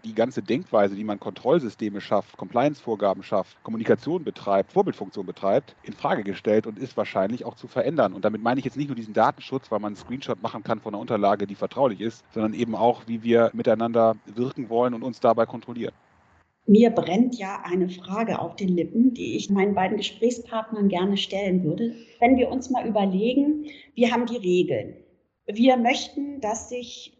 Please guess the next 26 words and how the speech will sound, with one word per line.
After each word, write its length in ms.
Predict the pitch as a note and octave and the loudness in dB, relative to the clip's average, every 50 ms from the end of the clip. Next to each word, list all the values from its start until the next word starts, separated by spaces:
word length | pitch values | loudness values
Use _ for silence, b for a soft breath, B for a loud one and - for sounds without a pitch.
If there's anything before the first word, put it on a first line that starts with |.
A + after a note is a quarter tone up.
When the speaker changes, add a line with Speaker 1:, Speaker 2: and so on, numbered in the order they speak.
| _ | _
Speaker 2:
die 100 | A#3 A#3 | -2 2
Menschen 400 | A3+ A3 A3 B3 C4 - - - | 4 4 6 4 4 2 -2 -2
an 140 | - - A3 | -2 -2 0
die 120 | G#3 A3 | 0 0
Regeln 500 | G#3 G3 G3+ G#3 G#3 G3+ G#3+ G#3 G3+ F#3+ | 0 0 0 -2 0 0 0 -2 -2 0
halten 320 | F3+ E3+ E3+ E3+ E3 - B2+ | 2 2 2 2 2 -2 -2
im 180 | - F#3+ F3+ | -2 -2 -2
Unternehmen. 840 | - C#3 E3 D#3+ D#3+ D3+ D3 C#3 C3 B2 B2+ B2 - - - - - - - _ | -2 -4 -8 -8 -8 -10 -8 -8 -8 -8 -8 -8 -10 -12 -16 -18 -20 -20 -18 _
Und 480 | - A3 A3+ A3+ A3+ - - - - - - | 2 4 4 4 2 0 -4 -12 -8 0 2
da 140 | A3 A#3+ A#3+ | 2 2 2
würde 180 | D4 D#4+ D#4+ | 2 2 4
mich 240 | C#4+ D4 D4+ D4+ D4 | 4 4 2 0 -2
mal 160 | C4+ B3+ - | -6 -8 -6
Ihre 260 | A3+ B3 A3+ G#3+ G3 | -6 -6 -6 -6 -6
Auffassung 520 | - - A3 A#3 - C#4 C4+ - C4+ B3+ A#3+ | -4 -4 -6 -4 -4 -6 -6 -6 -8 -8 -6
dazu 280 | A#3+ A#3+ A#3 - - | -8 -8 -10 -10 -12
interessieren, 840 | G#3+ - A#3+ A#3+ A3+ - A3+ A3+ - - - A#3 A#3 A#3 A#3 A#3 A3+ G3+ | -6 -4 -4 -4 -4 -6 -12 -14 -16 -8 -2 0 2 2 4 2 2 2
wie 260 | - C4 D#4 D4+ - | 4 4 4 4 4
wichtig 600 | - C#4+ D#4 - - - - D4+ - - - - | 0 -2 -2 -2 -6 -6 -6 -6 -6 -6 -2 0
ist 240 | A#3+ C4+ C4 - C#4+ | 0 0 0 -2 -8
es 240 | C4 - - - | -8 -10 -12 -2
denn, 480 | - A3+ A3+ A#3+ B3 B3+ B3+ B3+ B3+ B3+ - - b b b b | 4 4 4 6 4 0 -2 -4 -6 -10 -12 -16 b b b b
dass 280 | G#3 A3 A3+ A3+ - - - | 4 4 4 2 -2 -4 -6
ich 420 | A#3+ A#3+ A#3 - - - - _ _ _ _ | -4 -4 -4 -6 -10 -12 -16 _ _ _ _
wirklich 500 | G#3+ A#3 A#3+ B3 - A3+ G#3 G3 - - | 6 6 6 6 4 -4 -6 -10 -10 -4
glaube, 800 | - G3 F3+ F3+ F3 F#3+ A3+ D4 E4+ - - D3+ C3 A#2 A2 - | 0 0 2 2 4 4 6 4 4 2 0 -6 -8 -10 -10 -12